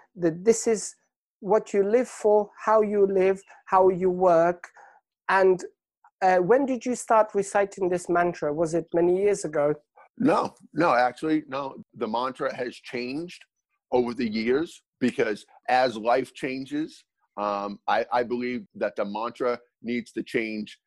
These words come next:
Speaker 2: as well. Sometimes it needs to get bigger. Sometimes it needs to get smaller. I, I believe that the universe is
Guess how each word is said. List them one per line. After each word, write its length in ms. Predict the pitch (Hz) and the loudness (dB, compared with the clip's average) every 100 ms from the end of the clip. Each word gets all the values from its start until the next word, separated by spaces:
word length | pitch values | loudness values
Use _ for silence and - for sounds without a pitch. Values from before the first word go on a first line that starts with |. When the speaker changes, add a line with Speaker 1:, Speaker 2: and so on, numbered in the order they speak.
| - | -8
Speaker 2:
as 160 | 101 90 | -8 -2
well. 320 | 110 104 - _ | 0 0 -2 _
Sometimes 720 | - 127 123 131 127 123 117 - | -6 -2 -2 0 0 -2 -6 -6
it 140 | 113 | -6
needs 240 | 120 120 - | -4 -6 -6
to 80 | 104 | -6
get 180 | 110 | -4
bigger. 400 | 123 113 147 156 _ _ - | -2 0 0 -2 _ _ -8
Sometimes 600 | 139 127 135 123 120 127 | -4 -2 0 -2 -2 -4
it 80 | 113 | -4
needs 240 | 120 101 | -6 -6
to 80 | 110 | -6
get 180 | 107 - | -6 -6
smaller. 500 | 127 120 104 62 - _ - | -2 0 0 -4 -12 _ -2
I, 120 | 98 - 113 | -2 0 -2
I 100 | 123 | -4
believe 360 | 139 139 135 | -2 -2 -2
that 120 | 123 - | -6 -8
the 60 | |
universe 520 | 113 123 117 127 123 | -8 -8 -6 -8 -8
is 120 | 107 | -12